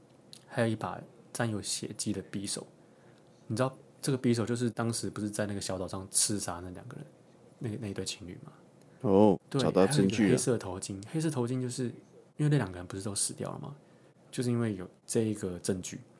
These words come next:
Speaker 1: 就是匕首跟黑色头巾，然后还有那个十二宫的符号，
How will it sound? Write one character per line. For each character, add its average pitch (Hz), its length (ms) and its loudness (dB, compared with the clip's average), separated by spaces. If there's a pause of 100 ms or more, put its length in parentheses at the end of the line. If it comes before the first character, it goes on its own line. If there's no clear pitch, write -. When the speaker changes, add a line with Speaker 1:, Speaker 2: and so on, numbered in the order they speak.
(320)
Speaker 1:
就 113 140 -4
是 104 60 -4
匕 104 220 -4
首 - 240 -2 (200)
跟 98 180 -12
黑 95 120 -8
色 98 100 -4
头 92 160 -8
巾， - 160 -14 (340)
然 101 100 -6
后 95 60 -8
还 98 80 -2
有 90 100 -4
那 92 60 -8
个 90 100 -10
十 - 280 -4
二 90 60 -6
宫 92 160 -8
的 87 60 -10
符 - 240 -14
号， - 220 -12